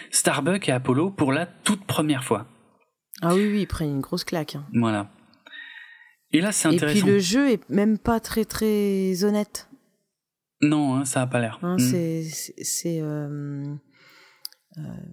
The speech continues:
Speaker 2: ils se frappent, euh, c'est, tu, tu sens
Speaker 1: Ouais.
Speaker 2: que, que c'est, qu'il y a de, parfois de l'anti-jeu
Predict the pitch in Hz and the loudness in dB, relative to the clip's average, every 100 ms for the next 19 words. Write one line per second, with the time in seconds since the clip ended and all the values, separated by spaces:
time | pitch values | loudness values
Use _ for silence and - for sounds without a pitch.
0 | - 160 160 _ _ _ - - _ - | -18 -18 -20 _ _ _ -20 -20 _ -6
1 | 165 - - - 202 196 196 190 165 160 | -4 -2 -2 0 2 2 0 -2 -2 0
2 | 160 156 151 151 - 165 160 156 - - | 0 -2 -2 -4 -6 -6 -6 -6 -8 -10
3 | - 180 - 277 220 - 185 175 170 165 | -6 0 2 2 2 0 0 0 0 0
4 | 165 160 156 156 190 - - - - - | 0 -2 -4 -4 -2 -2 -4 -6 -14 -4
5 | 190 175 160 151 - 175 - 170 - 165 | -2 0 -4 -14 -18 -20 -4 -4 0 0
6 | 160 170 170 - 170 185 190 196 196 190 | 2 0 0 -2 0 2 2 2 2 0
7 | 165 | -2